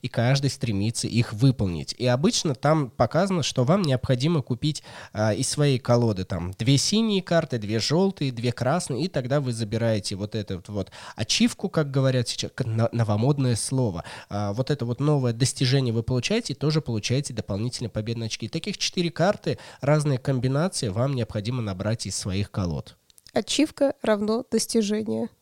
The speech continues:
Speaker 1: Да, учим английский.
Speaker 2: М, ну нет, это мы говорим для тех, которые нам иногда просят или пишут, что,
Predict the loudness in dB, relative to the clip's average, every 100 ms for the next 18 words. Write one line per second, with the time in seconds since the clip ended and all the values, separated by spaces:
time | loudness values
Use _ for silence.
0 | _ -8 -6 -4 0 0 2 0 0 -4
1 | -6 -8 -16 -20 -20 -12 -4 0 0 0
2 | 4 8 10 8 6 2 6 6 8 8
3 | 8 6 2 2 0 0 2 2 4 2
4 | 2 -2 0 2 2 0 -2 -10 _ _
5 | 2 4 4 2 -2 -2 0 0 -2 0
6 | 0 2 2 0 2 2